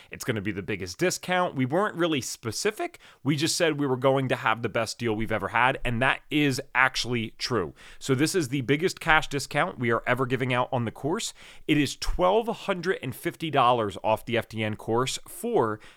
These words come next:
the pay in full option. Now, if you pay in full, you also still get the normal bonuses that you would get on a regular day, not just Black Friday.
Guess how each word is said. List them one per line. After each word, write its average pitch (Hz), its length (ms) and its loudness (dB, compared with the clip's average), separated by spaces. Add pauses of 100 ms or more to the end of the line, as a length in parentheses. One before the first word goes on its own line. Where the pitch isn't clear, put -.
(100)
the 123 60 -10
pay 139 200 0
in 123 120 -2
full 175 260 0
option. - 420 -2 (440)
Now, 170 120 4
if 147 120 -2
you 127 40 -4
pay 208 200 2
in 214 100 -4
full, 180 380 0
you 139 140 -4
also 156 380 0
still 208 320 0
get 135 280 0
the 131 140 -2
normal 151 340 0
bonuses 117 500 -2
that 127 160 -4
you 110 80 -10
would 104 160 -8
get 110 240 -2
on 101 320 -4
a 98 140 -8
regular 113 420 -2
day, 101 380 -2
not 104 180 -2
just - 160 -10
Black 101 220 -2
Friday. 101 340 -2